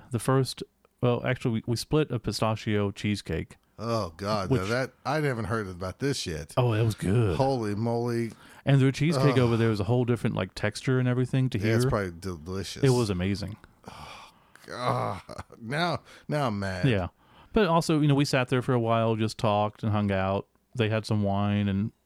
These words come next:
Speaker 1: um, after that, we got some gelato because it was gelato right down the street.
Speaker 2: Mm-hmm.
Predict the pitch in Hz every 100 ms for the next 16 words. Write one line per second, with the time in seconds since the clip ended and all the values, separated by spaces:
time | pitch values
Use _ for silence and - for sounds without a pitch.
0 | _ _ _ _ - 117 110 - - _
1 | _ _ _ - 104 120 131 - 165 139
2 | 127 - 156 175 202 165 87 - 127 123
3 | 113 113 110 113 110 107 95 98 90 85
4 | - 98 - _ _ - 101